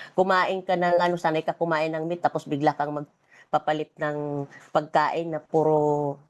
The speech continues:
ano, gulay lang, salad lang. Yun po, pero dahil po sa determinasyon ko na gumaling, ay pinagsikapan ko pong sundin po kung ano po yung inano nila sa akin dito na, ah, pagkain at saka yung mga juicing, yung mga,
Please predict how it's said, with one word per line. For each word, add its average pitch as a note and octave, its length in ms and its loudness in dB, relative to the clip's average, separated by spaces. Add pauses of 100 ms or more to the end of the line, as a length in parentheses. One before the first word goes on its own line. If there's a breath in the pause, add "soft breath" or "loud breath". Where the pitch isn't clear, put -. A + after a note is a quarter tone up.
(220)
ano, C#3 240 2
gulay D3+ 320 2
lang, F3 400 -2
salad D3 480 -2
lang. D#3 240 0 (400 soft breath)
Yun G#3+ 80 0
po, A#3+ 160 2
pero A3 480 -2 (160 loud breath)
dahil G#3+ 320 0
po A3+ 160 -16
sa A3+ 80 2
determinasyon G3+ 720 0
ko F#3+ 160 0
na F3 80 2
gumaling, D#3 640 -2 (800)
ay A#3 240 0 (240)
pinagsikapan B3 720 2
ko G#3 80 -14
pong F3 320 2
sundin G#3+ 480 0
po G3 160 0
kung - 100 -8
ano F3 220 0
po F3 160 -4
yung E3 400 0
inano E3 240 2
nila D#3 240 -2
sa D#3 160 0
akin D3+ 240 -8
dito C#3+ 240 -8
na, C#3 320 -4 (480 loud breath)
ah, C#3 580 0 (220)
pagkain F3 760 -2
at E3+ 140 -2
saka E3 220 -2
yung D3+ 160 0
mga D3+ 160 2
juicing, F#3+ 640 -2
yung D#3+ 160 -2
mga, D3 320 -4